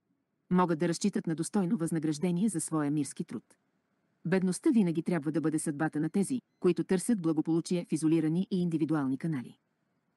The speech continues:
Затова най-важното условие на земното процъфтяване става мъдрото планиране. За успеха се изисква не само отдаденост на своето дело,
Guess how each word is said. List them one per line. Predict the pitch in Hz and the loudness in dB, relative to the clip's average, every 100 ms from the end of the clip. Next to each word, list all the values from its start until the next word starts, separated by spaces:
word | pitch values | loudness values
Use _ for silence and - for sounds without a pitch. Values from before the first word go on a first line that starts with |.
| - | -4
Затова | 156 190 202 285 | 0 2 4 6
най-важното | 311 262 156 151 147 | 8 6 4 0 0
условие | 156 175 160 156 | 0 0 0 2
на | 156 | 2
земното | 143 165 156 147 | 2 0 0 -2
процъфтяване | 151 - - 175 151 156 | -4 -4 -2 -2 0 0
става | 151 156 143 | -2 -2 0
мъдрото | 147 147 143 160 | 0 0 -4 -2
планиране. | 175 175 117 104 - _ _ _ _ _ _ - | 0 0 -2 -6 -10 _ _ _ _ _ _ -4
За | 160 | 2
успеха | 185 - 339 339 | 2 2 0 4
се | 247 | 4
изисква | 185 175 - | 4 0 -2
не | 170 | -2
само | 170 175 156 | 0 0 2
отдаденост | 151 165 143 147 143 | 0 0 0 0 -2
на | 156 | -4
своето | - 156 143 151 | -2 -2 -2 0
дело, | 185 143 | 0 0